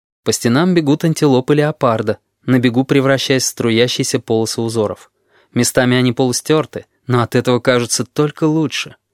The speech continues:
Рыжий надевает котелок и протягивает крысе руку. "Мир!" "Смотри, как бы вшивая не закусала тебя до смерти", предупреждает его она. "Терпеть не может, когда до меня дотрагиваются". В бирках три маленькие двери.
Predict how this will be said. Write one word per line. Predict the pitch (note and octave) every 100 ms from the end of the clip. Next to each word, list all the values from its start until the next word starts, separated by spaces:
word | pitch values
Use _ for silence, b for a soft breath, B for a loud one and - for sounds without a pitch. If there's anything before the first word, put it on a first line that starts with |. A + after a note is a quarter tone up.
| _ _
Рыжий | - B2+ E3 D3+
надевает | A#2+ A#2 A#2 A2+ -
котелок | A2 A2+ A2 D3 -
и |
протягивает | - G#2 - A2 A#2 A2+
крысе | - A2 - A2+
руку. | G#2 - - _ _ _ _ _ _ _ -
"Мир!" | C#3 G3 G3 - _ _ _ _ _ _ _ _ _ -
"Смотри, | - B2 B2 A#2+ C3+ C3+
как | D#3 C#3+
бы | D3 D3+
вшивая | - D3 D3 D#3
не | D#3+
закусала | D#3 D#3 E3 D3+ C3+
тебя | - D#3 D#3+
до | D3 D3+ B2
смерти", | D#3 D#3 - - - _ _ -
предупреждает | A2+ A#2 - A#2 A#2 B2 B2+ A#2+
его | A2+
она. | A2+ A2 G#2 - _ _ _ _
"Терпеть | - B3+ - - C3+ B2+
не | E3
может, | E3 D3 A#2 A#2
когда | - A#2+ A2+ B2
до | A#2+
меня | A#2+ A#2+ A#2
дотрагиваются". | A#2+ - A#2+ G#2 F#2 C2+ A#1 - - - _ _ _ _ _ _ _ _ _ -
В | A#2+
бирках | A2+ C3+ D3 D#3+
три | - C#3
маленькие | D3 C#3 C#3+ C3+ C#3
двери. | A#2+ A#2 A2